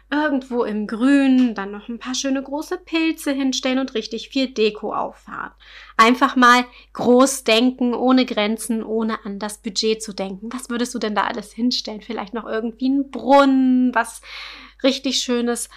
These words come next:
Fabelhaftes, Märchenhaftes. Du gestaltest dir quasi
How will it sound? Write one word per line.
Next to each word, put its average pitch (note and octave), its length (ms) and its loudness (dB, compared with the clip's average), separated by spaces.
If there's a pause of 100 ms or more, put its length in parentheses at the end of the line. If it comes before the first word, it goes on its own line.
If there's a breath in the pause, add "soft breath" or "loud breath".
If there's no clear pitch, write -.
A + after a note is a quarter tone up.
(140)
Fabelhaftes, A3+ 1080 -4
Märchenhaftes. G#3 1120 -4
Du A#3 100 -8
gestaltest A3 760 -2
dir C4+ 120 -4
quasi F#3+ 720 0